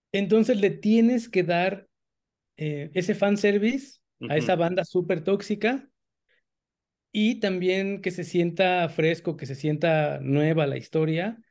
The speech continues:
Speaker 1: para
Speaker 2: Ujú.
Speaker 1: todos los lectores que se están subiendo apenas a, a leer cosas de Star Wars.
Speaker 2: Ujú.
Speaker 1: Entonces, sí tiene que ser fanservice y todo, todo lo que veas de Star Wars, si no lo tiene, fracasa.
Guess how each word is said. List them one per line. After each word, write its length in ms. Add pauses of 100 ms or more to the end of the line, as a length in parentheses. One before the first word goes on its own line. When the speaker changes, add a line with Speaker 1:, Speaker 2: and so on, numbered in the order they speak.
(220)
Speaker 1:
para 200
Speaker 2:
Ujú. 0
Speaker 1:
todos 200
los 140
lectores 720 (120)
que 120
se 100
están 280
subiendo 400
apenas 460
a, 240
a 80
leer 200
cosas 280
de 60
Star 260
Wars. 400 (320)
Speaker 2:
Ujú. 420 (140)
Speaker 1:
Entonces, 680 (240)
sí 280
tiene 280
que 120
ser 200
fanservice 840 (800)
y 920 (440)
todo, 360
todo 240
lo 140
que 100
veas 200
de 60
Star 240
Wars, 520 (420)
si 180
no 120
lo 160
tiene, 280
fracasa. 600